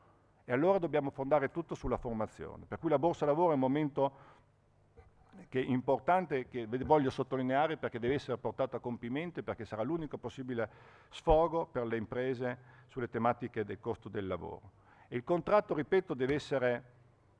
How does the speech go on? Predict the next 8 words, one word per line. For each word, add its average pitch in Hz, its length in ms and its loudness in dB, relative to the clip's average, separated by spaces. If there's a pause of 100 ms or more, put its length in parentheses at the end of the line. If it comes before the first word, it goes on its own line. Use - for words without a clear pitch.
(280)
il 131 120 2
momento 170 360 2
di 151 120 -2
sintesi 107 380 -6
di 87 80 -10
tutte 95 240 -12
queste 85 300 -12
cose. 73 320 -20